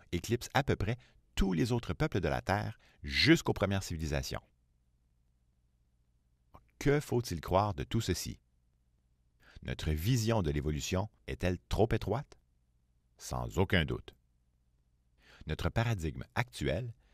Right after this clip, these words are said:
qui représente l'ensemble de nos connaissances actuelles, c'est-à-dire celles que nous acceptons sans trop les questionner, malgré les incohérences, les faits contradictoires et parfois même l'absence totale d'information,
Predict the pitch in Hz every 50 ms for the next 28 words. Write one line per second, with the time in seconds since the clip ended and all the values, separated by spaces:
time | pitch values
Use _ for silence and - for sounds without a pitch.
0 | _ _ - - 80 73 78 - 78 69 76 73 64 60 - _ _ _ - 78
1 | 90 117 127 120 - 127 120 120 95 76 73 71 76 71 - - 65 64 - -
2 | 69 67 - - - 107 - - - - 71 67 64 - 143 135 - _ _ _
3 | _ _ _ _ - - 67 65 65 - - 73 67 - 73 69 69 64 71 -
4 | - 76 - - 78 67 - - - _ - - - 85 82 - - - 87 85
5 | 78 - 80 73 - - - 78 71 80 117 - - _ _ - _ - 82 95
6 | 104 107 98 87 95 95 101 85 73 87 85 - - 87 87 82 76 80 78 73
7 | 69 - - - - - - 80 101 - - 110 - - 98 - 95 92 82 78
8 | - - 87 71 60 50 - - _ - - - - - - - 80 78 76 67
9 | 60 - - - - - 80 82 - - - 82 73 - - _ - 131 123 -
10 | 104 101 90 82 78 - 80 71 71 67 67 - 85 87 123